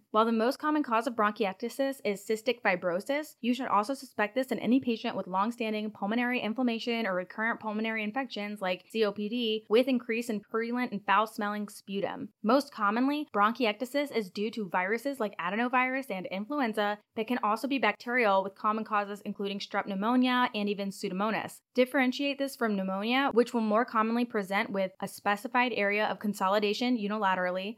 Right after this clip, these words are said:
And another way to differentiate from pneumonia is with imaging, specifically in chest x-ray, where bronchiectasis will be unique due to the appearance of linear, quote-unquote, tram track lung markings from the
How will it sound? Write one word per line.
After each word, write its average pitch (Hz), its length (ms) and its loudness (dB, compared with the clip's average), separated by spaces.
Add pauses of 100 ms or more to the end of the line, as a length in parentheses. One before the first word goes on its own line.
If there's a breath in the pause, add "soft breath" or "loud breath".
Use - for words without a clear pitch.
And 214 120 0
another 214 300 4
way 240 120 4
to 220 100 6
differentiate 202 600 -2
from 196 280 -2
pneumonia 202 500 0
is 190 200 -2
with 185 120 -6 (100)
imaging, 214 520 2
specifically 208 720 -6
in 180 100 -6
chest 254 260 0
x-ray, 190 540 0
where 208 180 2
bronchiectasis 208 1000 0
will 208 120 0
be 202 360 -2
unique 254 500 4
due 220 160 -2
to 220 120 -6
the 196 120 -4
appearance 240 460 -2
of 180 180 -2
linear, 240 560 -2
quote-unquote, 214 520 0
tram 220 460 -2
track 208 460 0 (140)
lung 208 300 4
markings 196 560 2 (100)
from 214 200 0
the 196 140 0